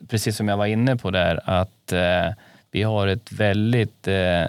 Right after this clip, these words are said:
öppet och positivt samverkansklimat för att skapa just de här förutsättningarna.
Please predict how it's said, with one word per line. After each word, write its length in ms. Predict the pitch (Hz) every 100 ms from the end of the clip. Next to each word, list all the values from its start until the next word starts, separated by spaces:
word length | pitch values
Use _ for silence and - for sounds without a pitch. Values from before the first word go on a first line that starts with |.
| - _ _ -
öppet 600 | 117 - - 117 101 -
och 300 | 95 98 -
positivt 580 | 120 113 - 98 95 95
samverkansklimat 1040 | 98 98 98 98 95 98 101 117 110 101
för 120 | -
att 60 | 98
skapa 380 | - 101 98 107
just 140 | 98
de 80 | 92
här 80 | 90
förutsättningarna. 800 | 92 85 - 95 - 92 90